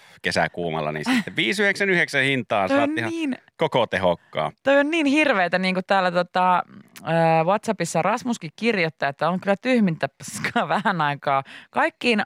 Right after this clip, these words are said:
Speaker 2: autoihin rakennetaan samat sisuskalut, eli resursseja kuluu
Speaker 1: Se.
Speaker 2: ihan saman verran,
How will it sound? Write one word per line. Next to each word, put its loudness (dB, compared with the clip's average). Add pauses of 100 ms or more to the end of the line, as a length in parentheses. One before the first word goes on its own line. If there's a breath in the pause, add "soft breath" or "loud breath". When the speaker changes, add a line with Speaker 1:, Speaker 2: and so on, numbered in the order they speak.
Speaker 2:
autoihin 2
rakennetaan 0
samat -2
sisuskalut, -2 (120)
eli 0 (100)
resursseja 0
kuluu 2
Speaker 1:
Se. -4
Speaker 2:
ihan 2
saman 0
verran, 2